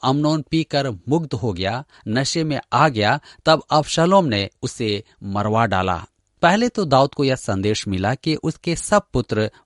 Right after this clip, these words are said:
मारे गए हैं, परंतु योनादाब ने उसे बताया कि केवल अमनोन मारा गया है। हम आगे पढ़ते हैं, दूसरा शामूएल तेरह अध्याय उसके तैंतीस से पैंतीस पद में लिखा हुआ है, "इसलिए अब मेरा प्रभु राजा अपने मन में यह समझकर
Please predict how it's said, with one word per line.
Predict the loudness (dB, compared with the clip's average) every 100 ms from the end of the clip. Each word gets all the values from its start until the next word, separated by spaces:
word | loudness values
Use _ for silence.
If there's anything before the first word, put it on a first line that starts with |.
| -8
मारे | -2 2 2
गए | 2 0
हैं, | 0 -4 -10 -20 -2
परंतु | 4 4 4 2
योनादाब | 4 4 4 6 6 4
ने | 0 -4 -4
उसे | -8 -4 -2
बताया | 0 2 2 2
कि | 0 -4 0
केवल | 4 6 6 2 -6 _ 0
अमनोन | 0 2 0 -2
मारा | 0 0 0
गया | -2 -2 -4
है। | -6 -12 -18 _ _ _ -2
हम | 0 2
आगे | 0 0
पढ़ते | -2 -2 -2 -2
हैं, | -2 -4
दूसरा | -6 -4 -4
शामूएल | -2 -4 -4 -4 -4 -8 _ _ 0
तेरह | 2 4
अध्याय | 2 0 -2
उसके | -4 -4 -6
तैंतीस | -4 -2 -2 0 -2
से | -2 -2 -2 -6 _ -2
पैंतीस | -2 0 -4 -4
पद | -2 -2
में | -2 -6 -8 _
लिखा | -6 -2 2
हुआ | 2 2
है, | -2 -4 -12 -20 _ _ _ _ -2
"इसलिए | -2 0 2 4 2
अब | 2 4 4 2
मेरा | 2 4 6
प्रभु | 6 4 4 2
राजा | 4 4 4 2
अपने | 2 -2 -2 0 2
मन | 2 2
में | 2
यह | 2 2 0
समझकर | 0 0 2 2 2 2 0